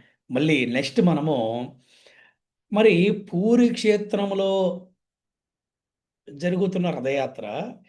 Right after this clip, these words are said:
మరి ప్రపంచం అంతా ఎలా జరుగుతుంది? ప్రపంచంలో అన్ని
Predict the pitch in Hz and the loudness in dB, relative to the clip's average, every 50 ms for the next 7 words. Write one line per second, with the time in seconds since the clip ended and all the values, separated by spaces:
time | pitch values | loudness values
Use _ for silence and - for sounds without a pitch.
0 | _ _ _ _ _ _ _ _ _ _ - 269 269 240 - - - - 185 - | _ _ _ _ _ _ _ _ _ _ -2 2 2 2 2 0 0 -2 -2 -2
1 | - 214 226 247 247 247 - 262 247 240 208 196 214 196 185 180 175 180 175 170 | 0 2 6 6 6 8 6 4 4 4 4 6 6 6 8 8 8 8 8 6
2 | 165 160 165 156 170 156 156 156 156 156 156 156 - 135 135 175 175 185 180 180 | 4 4 2 2 0 0 2 2 0 0 -2 -4 -6 -6 -4 -2 0 0 2 2
3 | 180 175 180 175 151 123 143 170 196 | 2 4 4 2 2 0 -2 -4 -4